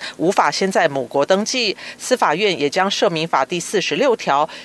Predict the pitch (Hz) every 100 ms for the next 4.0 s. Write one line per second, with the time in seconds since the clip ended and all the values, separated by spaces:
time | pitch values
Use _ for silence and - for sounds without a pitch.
0 | - 180 185 233 233 - 240 247 240 254
1 | 269 226 - 220 220 220 240 - 196 147
2 | 151 233 226 233 240 - 240 165 131 147
3 | 151 - 160 - - - 240 - 226 226